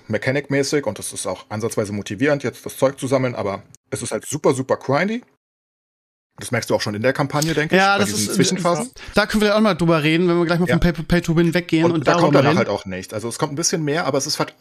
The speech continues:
Speaker 1: fast alles Open-World-Style. Das heißt, was du jetzt als, was du, was du als Cacher machst, als, als harter Payer, läufst du Rifts, so wie du es in Diablo kennst. Dann würdest du Rifts laufen. Ich meine, du läufst die Rifts, du wirst dort stärker, da droppen dann auch ganz gute Sachen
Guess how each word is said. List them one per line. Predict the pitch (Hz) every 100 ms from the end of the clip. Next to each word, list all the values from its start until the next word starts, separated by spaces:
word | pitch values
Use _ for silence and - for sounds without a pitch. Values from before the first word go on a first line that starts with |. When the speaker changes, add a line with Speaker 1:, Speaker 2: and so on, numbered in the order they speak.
| -
Speaker 1:
fast | 151 -
alles | 147 -
Open-World-Style. | 131 131 107 107 127 - 95 87 90
Das | 104
heißt, | 107 - -
was | 113 113 -
du | 117
jetzt | 117 117
als, | 107 - -
was | 120
du, | 135 - _ -
was | 123 -
du | 117
als | 101 -
Cacher | - 175 - 262
machst, | 269 285 - -
als, | 117 -
als | 113 107
harter | 127 139 123
Payer, | - - 135 226 294 - - - - - 135
läufst | 156 -
du |
Rifts, | 131 104 - - - 113
so | 113 113
wie |
du | 117
es |
in | 127
Diablo | 113 107 113
kennst. | 107 104 85 -
Dann | 98
würdest | - -
du |
Rifts | 139 139 -
laufen. | - - - - - -
Ich | -
meine, | 104 104
du |
läufst | 107 113 -
die | 98
Rifts, | 92 214 226 -
du | - 110
wirst | 110 104 101
dort | 90
stärker, | - 170 180 151
da |
droppen | 104 107 107
dann | 92
auch | 98
ganz | 95 -
gute | 98 92
Sachen | 98 101 147 - 170